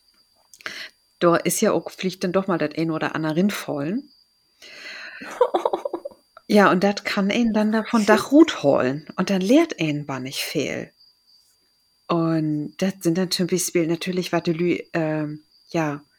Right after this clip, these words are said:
Speaker 1: Eten hebt. Also
Speaker 2: Mhm.
Speaker 1: bitte Rieken Lü, die hebt dann lütschere Latrinen hebt, also auch Privatlatrinen, bloß für ihre Familie oder so. Da sind dann in der Mittelalter zum Beispiel Gewürze binnen wen. Die dann, also Paper zum Beispiel,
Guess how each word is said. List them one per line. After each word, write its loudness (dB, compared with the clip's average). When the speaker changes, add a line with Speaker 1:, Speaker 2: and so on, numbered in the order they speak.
Speaker 1:
Eten 4
hebt. -8
Also 2
Speaker 2:
Mhm. 6
Speaker 1:
bitte 4
Rieken -2
Lü, 2
die 0
hebt -2
dann 2
lütschere 0
Latrinen 2
hebt, 2
also 0
auch -6
Privatlatrinen, -2
bloß 0
für -8
ihre -6
Familie 0
oder 0
so. 4
Da 4
sind 2
dann 4
in 2
der 2
Mittelalter 2
zum -4
Beispiel -2
Gewürze 2
binnen -6
wen. -8
Die 0
dann, -6
also -2
Paper 4
zum -4
Beispiel, -6